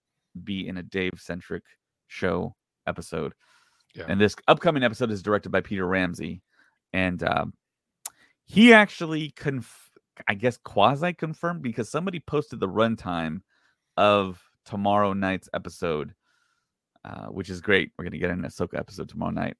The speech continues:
Speaker 1: Um, and he gave, I think, like, a fist pump emoji or something, uh, and he agreed with the, uh, speculated runtime, which is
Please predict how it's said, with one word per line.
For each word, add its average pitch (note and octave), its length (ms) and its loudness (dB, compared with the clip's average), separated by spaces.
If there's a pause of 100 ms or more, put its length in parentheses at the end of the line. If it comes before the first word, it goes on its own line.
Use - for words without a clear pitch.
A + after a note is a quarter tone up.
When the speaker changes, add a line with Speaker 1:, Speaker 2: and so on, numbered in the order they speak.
(140)
Speaker 1:
Um, F2 460 -8 (640)
and G#2+ 420 -2 (240)
he A2+ 280 -4
gave, A#2+ 420 4
I F#2 140 2
think, G#2+ 240 -4
like, F#2 160 -2
a F2+ 80 -8
fist - 360 -6
pump F2+ 300 -4
emoji E2+ 500 -4
or D2 80 -8
something, - 460 -14 (640)
uh, E2+ 180 -2
and F#2 120 -4
he F#2 100 0
agreed F2+ 440 -6
with F2+ 240 -6
the, D#2+ 180 -8
uh, F#2 40 -6
speculated F2+ 580 -4
runtime, E2 520 -6
which E2+ 200 -10
is F2 320 -8